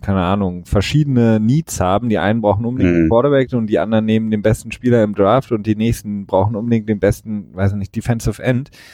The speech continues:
Speaker 1: Ähm, sind diese Mockdrafts auch immer relativ schwammig, das stimmt. Ähm, und vor allen Dingen, was die, äh, Spielerevaluation angeht, ähm, hast du vollkommen recht, weil wenn ich mir die, beispielsweise, wenn ich nur mir die letzte Saison angucke und die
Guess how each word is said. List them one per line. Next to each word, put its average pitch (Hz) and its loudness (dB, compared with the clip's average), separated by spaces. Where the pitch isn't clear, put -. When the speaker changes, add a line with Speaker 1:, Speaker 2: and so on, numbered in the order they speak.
Speaker 1:
Ähm, 113 2
sind 127 0
diese 131 4
Mockdrafts 127 2
auch 117 4
immer 123 0
relativ 120 0
schwammig, 101 -2
das 87 -2
stimmt. 80 -6
Ähm, 90 -2
und 165 0
vor 120 -2
allen 117 0
Dingen, 143 0
was 117 0
die, 120 2
äh, 104 0
Spielerevaluation 107 0
angeht, 92 0
ähm, 92 -2
hast 107 -2
du 110 -8
vollkommen 113 0
recht, 101 0
weil 104 0
wenn 107 -2
ich 107 -6
mir 110 0
die, 104 2
beispielsweise, 127 0
wenn 113 2
ich 110 -2
nur 147 2
mir 135 0
die 127 2
letzte 135 0
Saison 127 2
angucke 139 0
und 123 -2
die 110 0